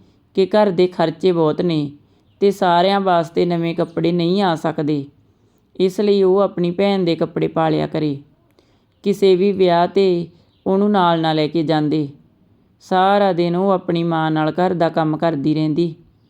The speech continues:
ਸੁਖਮਣ ਵੀ ਚੁੱਪਚਾਪ ਉਹੀ ਕਰਦੀ ਜੋ ਉਸ ਨੂੰ ਕਰਨ ਨੂੰ ਕਹਿੰਦੇ। ਦਿਨ, ਮਹੀਨੇ, ਸਾਲ ਗੁਜ਼ਰਦੇ ਗਏ। ਸੁਖਮਣ ਦੀ ਦਾਦੀ ਵੀ ਮਰ ਗਈ। ਉਸ ਨੂੰ ਲੱਗਾ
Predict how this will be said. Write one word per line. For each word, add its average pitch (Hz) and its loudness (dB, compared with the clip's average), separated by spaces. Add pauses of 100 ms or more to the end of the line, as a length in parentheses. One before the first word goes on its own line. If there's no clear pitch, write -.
(440)
ਸੁਖਮਣ 180 -2
ਵੀ 185 -2
ਚੁੱਪਚਾਪ 180 -2
ਉਹੀ 175 0
ਕਰਦੀ 160 0 (500)
ਜੋ 185 4
ਉਸ 175 -4
ਨੂੰ 208 -2
ਕਰਨ 165 0
ਨੂੰ 156 -2
ਕਹਿੰਦੇ। 156 -2 (960)
ਦਿਨ, 170 -2 (240)
ਮਹੀਨੇ, 170 0 (180)
ਸਾਲ 185 2
ਗੁਜ਼ਰਦੇ 165 0
ਗਏ। 147 -2 (540)
ਸੁਖਮਣ 190 -2
ਦੀ 185 4
ਦਾਦੀ 165 2
ਵੀ 196 0
ਮਰ 170 0
ਗਈ। 147 -2 (680)
ਉਸ 180 -2
ਨੂੰ 196 2
ਲੱਗਾ 160 0